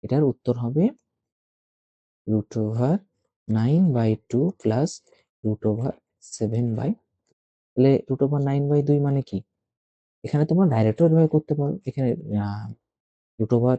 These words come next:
two থেকেই গেল, তাহলে root over nine plus seven, তাহলে কত?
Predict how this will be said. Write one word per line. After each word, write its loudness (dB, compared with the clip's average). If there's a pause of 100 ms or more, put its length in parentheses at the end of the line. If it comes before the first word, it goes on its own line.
(140)
two 2 (100)
থেকেই 2
গেল, 0 (380)
তাহলে 0
root 2
over 0 (140)
nine 0 (920)
plus 0 (720)
seven, 0 (400)
তাহলে 0
কত? -8